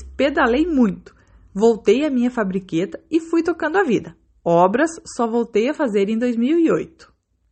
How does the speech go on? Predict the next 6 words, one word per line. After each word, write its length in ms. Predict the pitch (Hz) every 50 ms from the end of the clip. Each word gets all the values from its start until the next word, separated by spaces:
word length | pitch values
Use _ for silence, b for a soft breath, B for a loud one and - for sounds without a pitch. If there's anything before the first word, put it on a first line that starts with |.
| _ _ _ _ _ _ _ _ _
São 300 | - - - 277 277 294
vinte 320 | 269 269 302 349 370 - 403
e 60 | 381
seis 400 | - - - 226 233 247 233 -
funcionários 560 | 247 262 240 - 285 240 214 190 170 180 202
diretos. 480 | 196 - 233 220 196 - - _ _ -